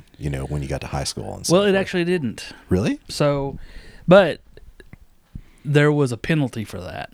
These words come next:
Speaker 1: Mm-hmm.
Speaker 2: So I had good grades in school. School was very easy for me.
Speaker 1: Mm-hmm.
Speaker 2: Uh, since I was considered in, uh, resource.
Speaker 1: Oh, you're a resource student.
Speaker 2: I was a resource student.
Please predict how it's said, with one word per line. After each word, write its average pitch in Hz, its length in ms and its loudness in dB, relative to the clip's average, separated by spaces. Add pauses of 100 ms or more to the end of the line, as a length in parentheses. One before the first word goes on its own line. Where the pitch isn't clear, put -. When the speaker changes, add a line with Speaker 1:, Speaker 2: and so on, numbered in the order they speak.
(240)
Speaker 1:
Mm-hmm. 90 300 0 (200)
Speaker 2:
So 131 380 2 (600)
I 131 100 -2
had 160 160 0
good 127 160 -2
grades 107 360 -6
in 113 80 -4
school. 113 460 -4 (200)
School 127 300 -2
was 117 120 -4
very 131 240 -4
easy 139 320 -4
for 92 200 -12
me. - 220 -10 (240)
Speaker 1:
Mm-hmm. 87 260 0 (640)
Speaker 2:
Uh, 131 400 0 (160)
since 135 220 -2
I 135 80 2
was 131 120 -2
considered 123 460 -2
in, 117 280 -4
uh, 107 360 -6 (240)
resource. 131 640 -2 (840)
Speaker 1:
Oh, 175 60 4
you're 165 180 2
a 160 40 -2
resource 165 300 -2
student. 110 300 -8 (100)
Speaker 2:
I 135 60 0
was 143 100 0
a 127 40 -4
resource 131 400 -4
student. - 380 -10